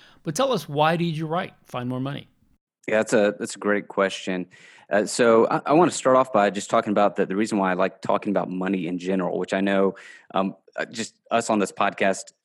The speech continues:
Speaker 2: we're, we're a unique bunch in that we actually <laughs> like talking about this subject of, of, of money.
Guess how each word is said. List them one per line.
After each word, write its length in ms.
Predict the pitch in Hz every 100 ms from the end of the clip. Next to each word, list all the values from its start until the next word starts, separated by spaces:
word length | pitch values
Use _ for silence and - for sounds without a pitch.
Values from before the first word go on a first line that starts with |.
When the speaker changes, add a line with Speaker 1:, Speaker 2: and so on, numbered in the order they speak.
| _
Speaker 2:
we're, 240 | 123 127 - _
we're 160 | 135 131
a 60 |
unique 420 | 104 98 104 101 -
bunch 380 | 95 87 - - - - _
in 160 | 120 127
that 180 | 117 110
we 180 | 110
actually 420 | 95 123 - 123 117
<laughs> 20 |
like 260 | 117 117
talking 540 | - 117 110 - 107 101
about 560 | 104 - 104 95 98
this 180 | 101 95
subject 640 | - - 104 95 95 95 - -
of, 400 | 107 95 95 92 - _
of, 140 | 107
of 200 | 104 98 92
money. 420 | 98 98 92